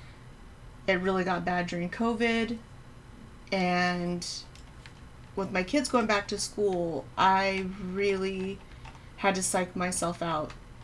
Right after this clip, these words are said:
That's just the way it is. I don't want to live in fear all my life, especially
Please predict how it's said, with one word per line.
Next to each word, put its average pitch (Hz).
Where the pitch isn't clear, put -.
That's 196
just -
the 190
way 185
it 185
is. 175
I 196
don't 226
want 214
to -
live 190
in 190
fear 185
all 185
my 180
life, 175
especially 180